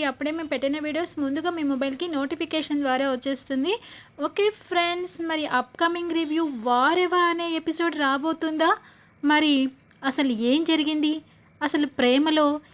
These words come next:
ఇలాంటి సన్నివేశం చూస్తారా? ఎంతో క్యూట్గా కనిపిస్తున్న ప్రేమ ఇలాంటి నిర్ణయం తీసుకుందేంటో అనుకుంటున్నారా? కానీ మీరు ఖచ్చితంగా లైక్ చేస్తారు. మరి అసలు ఏం జరిగింది అనుకుంటున్నారా? మరి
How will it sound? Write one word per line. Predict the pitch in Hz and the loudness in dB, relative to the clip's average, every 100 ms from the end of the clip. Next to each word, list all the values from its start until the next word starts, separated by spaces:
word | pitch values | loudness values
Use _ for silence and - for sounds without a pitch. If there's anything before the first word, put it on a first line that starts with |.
| _ | _
ఇలాంటి | 247 247 320 359 | 0 4 4 4
సన్నివేశం | 349 339 330 330 339 339 | 2 0 2 0 2 -2
చూస్తారా? | 277 277 - 302 294 359 - - _ - | 0 0 2 4 4 2 -2 -16 _ 0
ఎంతో | 269 302 370 | 0 2 0
క్యూట్గా | 370 359 359 359 349 | 0 2 0 2 0
కనిపిస్తున్న | 339 330 339 320 330 330 | 0 0 0 0 0 -2
ప్రేమ | 320 294 311 311 320 302 - - | 0 0 2 0 0 -4 -18 -8
ఇలాంటి | 240 285 359 370 | 0 0 2 2
నిర్ణయం | 359 349 359 | 2 2 0
తీసుకుందేంటో | 349 349 - 339 330 330 320 | 2 2 2 0 0 0 2
అనుకుంటున్నారా? | 320 311 311 311 302 302 311 392 - - _ - | 2 2 -2 0 0 2 2 2 -4 -20 _ -2
కానీ | 277 269 330 | 2 2 2
మీరు | 330 285 | 0 0
ఖచ్చితంగా | 233 226 302 320 339 | -2 -2 0 0 2
లైక్ | 311 285 285 | 2 2 2
చేస్తారు. | 302 285 294 262 240 - - - - | 0 2 2 2 0 -4 -20 -14 -2
మరి | 320 302 | 0 2
అసలు | 269 254 | 0 2
ఏం | 233 269 | 4 4
జరిగింది | 330 320 330 330 330 | 4 2 2 2 2
అనుకుంటున్నారా? | 320 320 311 311 311 311 392 - - - _ _ _ _ | 2 0 0 2 4 4 2 -2 -18 -20 _ _ _ _
మరి | 269 269 277 | 2 4 4